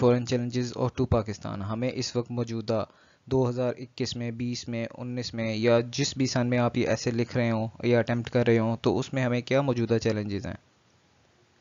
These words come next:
Next point है relations with the neighbors, हमें ये देखना होगा कि internationally हमारे अपने जो neighbors हैं, सबसे पहले तो वही आते हैं ना, तो उनसे हमारे इस वक्त ताल्लुकात कैसे हैं। पहला neighbor India, isolating Pakistan,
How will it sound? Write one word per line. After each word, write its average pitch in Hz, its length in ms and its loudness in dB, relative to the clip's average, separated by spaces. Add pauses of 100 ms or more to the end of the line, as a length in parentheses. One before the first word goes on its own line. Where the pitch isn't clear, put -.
(880)
Next 131 220 4
point 147 220 6
है 139 60 6
relations 127 500 6
with 127 140 2
the 127 100 8
neighbors, 110 380 6
हमें 127 240 6
ये 127 80 10
देखना 127 300 6
होगा 123 360 6 (140)
कि 131 320 2 (400)
internationally 123 760 2
हमारे 117 400 4
अपने 127 300 0
जो 127 140 2
neighbors 120 460 6
हैं, 104 140 -2
सबसे 127 320 0
पहले 135 280 4
तो 131 100 2
वही 127 260 4
आते 113 220 2
हैं 107 120 0
ना, 113 120 -2
तो 113 120 -2
उनसे 127 340 -2
हमारे 123 320 4
इस 120 140 0
वक्त 123 140 0
ताल्लुकात 117 460 4
कैसे 113 300 2
हैं। 101 160 -4 (720)
पहला 123 240 4 (200)
neighbor 123 280 2
India, 117 380 4 (960)
isolating 120 540 4
Pakistan, 120 600 2